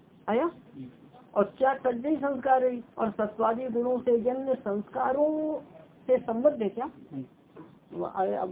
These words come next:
Speaker 1: ब्रह्म में सत्वादि गुण नहीं है, तो सत्वादि गुणों से जन्य संस्कार है क्या?
Speaker 2: नहीं।
Speaker 1: हाँ, गुणों से जन्य संस्कार जीव में हो जाते हैं, ब्रह्म में नहीं है। और सत्वादि गुणों से जन्य संस्कारों से असंबद्ध लग जाएगा।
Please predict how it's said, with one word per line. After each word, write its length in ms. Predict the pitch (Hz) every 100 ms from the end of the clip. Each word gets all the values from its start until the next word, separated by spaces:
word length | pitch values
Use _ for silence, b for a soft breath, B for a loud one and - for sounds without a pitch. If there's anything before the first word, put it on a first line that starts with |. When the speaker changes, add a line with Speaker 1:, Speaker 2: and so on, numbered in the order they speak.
| 180
Speaker 1:
ब्रह्म 160 | 214
में 320 | 254 254 262 254
सत्वादि 540 | 202 - 214 220 262
गुण 260 | 240 277 262
नहीं 260 | 240 233
है, 80 | 196
तो 120 | 202
सत्वादि 540 | 202 202 214 214 233 240
गुणों 280 | 226 254
से 100 | 254
जन्य 240 | 233 247 233
संस्कार 440 | 208 190 233 254
है 100 | 190
क्या? 180 | 170 226 277
Speaker 2:
नहीं। 580 | 254 240 277 277 170 190 170 165 - - - - - - - - 156
Speaker 1:
हाँ, 220 | 165 170
गुणों 240 | 202 247
से 120 | 247 233
जन्य 180 | 247
संस्कार 400 | 226 208 165 226
जीव 200 | 208 208
में 100 | 233
हो 160 | 185 185
जाते 280 | 202 180 185
हैं, 100 | 175
ब्रह्म 140 | 185
में 200 | 190 185
नहीं 260 | 175 175 170
है। 80 | 156 - - - -
और 160 | 208 226
सत्वादि 640 | 196 185 214 202 220 240
गुणों 260 | 220 233 233
से 200 | 214 196
जन्य 460 | 196 214 262 359 - - - -
संस्कारों 560 | 196 190 202 202 226 233
से 160 | 247
असंबद्ध 640 | 254 202 208 196 170 - - - - - 208
लग 100 | 233
जाएगा। 340 | 370 214 -